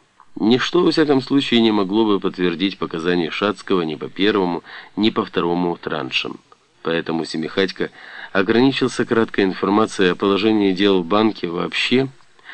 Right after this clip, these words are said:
о чём он, собственно, и сообщил Олегу Никифоровичу, ну и ещё о своём желании уйти в отпуск, по поводу чего получил категорический отказ. Здесь была абсолютная правда. Авдеев сам собирался на отдых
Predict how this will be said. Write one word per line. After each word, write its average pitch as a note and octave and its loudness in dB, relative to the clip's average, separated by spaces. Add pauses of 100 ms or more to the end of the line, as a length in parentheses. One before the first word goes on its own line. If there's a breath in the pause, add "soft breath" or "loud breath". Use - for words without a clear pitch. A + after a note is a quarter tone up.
(240 loud breath)
о A2+ 2
чём E3+ 4
он, D#3+ 4
собственно, B2+ 2
и A2 2
сообщил G#2+ 0
Олегу F#2 2
Никифоровичу, G#2 0
ну C#3+ 4
и D3+ 4
ещё C3 0
о A#2+ 0
своём G#2+ 0
желании F#2+ 2
уйти E2+ -4
в D#2 -4
отпуск, B2+ -2 (320 loud breath)
по - 0
поводу F#2+ 0
чего A2 2
получил G2+ -2
категорический D#2 -6
отказ. - -14 (760 loud breath)
Здесь F#2+ 2
была G2 4
абсолютная F#2+ 0
правда. F#2+ -2 (280)
Авдеев A2+ 2
сам D#3 2
собирался G2 0
на E2 -2
отдых A#2+ 2